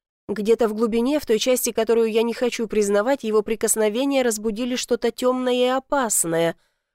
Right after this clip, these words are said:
Он знает об этом. Его взгляд,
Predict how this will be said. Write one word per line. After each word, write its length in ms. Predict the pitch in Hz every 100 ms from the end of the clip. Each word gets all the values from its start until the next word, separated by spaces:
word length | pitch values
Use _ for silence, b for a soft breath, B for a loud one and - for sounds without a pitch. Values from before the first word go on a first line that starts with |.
| _
Он 180 | 202 185
знает 540 | 180 185 190 202 196 -
об 160 | 175
этом. 340 | 180 - 190 214 _ _ b -
Его 260 | 240 233
взгляд, 600 | 220 208 226 208 202 -